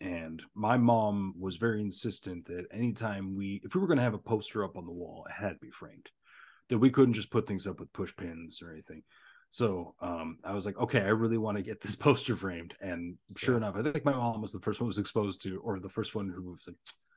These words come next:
Speaker 1: "Okay, I really hope you like Xavier McDaniel for the Seattle Supersonics and this Costicos Brothers poster of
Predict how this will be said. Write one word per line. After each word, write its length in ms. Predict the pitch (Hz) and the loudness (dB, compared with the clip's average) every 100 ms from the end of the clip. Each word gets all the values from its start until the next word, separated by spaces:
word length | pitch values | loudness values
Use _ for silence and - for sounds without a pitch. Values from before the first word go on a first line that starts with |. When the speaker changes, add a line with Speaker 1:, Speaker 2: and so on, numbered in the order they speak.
| _ _ | _ _
Speaker 1:
"Okay, 320 | 113 196 214 196 | 0 2 2 2
I 20 | 131 | 2
really 320 | 131 170 180 | 4 4 4
hope 280 | 151 196 - - - | 4 2 -2 -18 -2
you 200 | 143 139 | -2 4
like 320 | 151 143 - - _ _ _ _ _ _ _ _ _ | 6 6 2 -12 _ _ _ _ _ _ _ _ _
Xavier 380 | 127 110 135 151 | 0 4 4 6
McDaniel 540 | 147 127 143 170 151 - | 4 6 4 4 0 -2
for 60 | 120 | -4
the 80 | 113 | -2
Seattle 260 | - 135 | 2 2
Supersonics 720 | 139 - - - 127 156 - - - - | 0 0 -2 2 2 0 -4 -8 -10 -2
and 180 | 120 | 2
this 320 | 120 110 - - | 2 0 -6 -6
Costicos 520 | - 175 160 151 151 - | 4 4 4 4 4 8
Brothers 320 | 147 127 117 | 6 6 4
poster 480 | 147 139 - 160 | 6 6 6 4
of 120 | 139 | 4